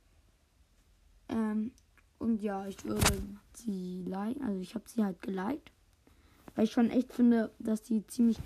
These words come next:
cool ist. Und ja, mit welchem Brawler haben wir? Also, ähm, das wird jetzt halt ein Gameplay, wo wir, also kein normales, sondern in diesem Gameplay werden wir einfach nur diesen Modus zocken.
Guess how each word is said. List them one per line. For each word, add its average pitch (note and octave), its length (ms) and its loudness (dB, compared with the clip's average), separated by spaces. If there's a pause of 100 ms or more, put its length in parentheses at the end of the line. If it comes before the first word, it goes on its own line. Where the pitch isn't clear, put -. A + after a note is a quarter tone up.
cool A3+ 120 6
ist. - 240 6
Und G3+ 180 -2
ja, - 120 -4 (720)
mit - 100 -8
welchem A3 280 0
Brawler G#3 260 -2
haben G3+ 180 -4
wir? - 140 -8
Also, A3+ 300 4 (320)
ähm, G#3 240 2
das G3+ 300 -4
wird G3 280 -4
jetzt G#3 220 -4
halt G#3 140 -8
ein G3+ 120 -6
Gameplay, G3 460 -2
wo F#3 200 -4
wir, F#3+ 200 -4 (100)
also G3+ 160 -2
kein G3+ 180 -6
normales, G3 380 -4
sondern F#3+ 360 -6 (640)
in - 80 -4
diesem F#3+ 240 -6
Gameplay F#3 380 -6
werden F3+ 240 -4
wir F#3+ 80 -4
einfach F#3+ 240 -6
nur F#3 180 -2
diesen F3+ 360 -6
Modus F#3+ 300 -6
zocken. - 340 -4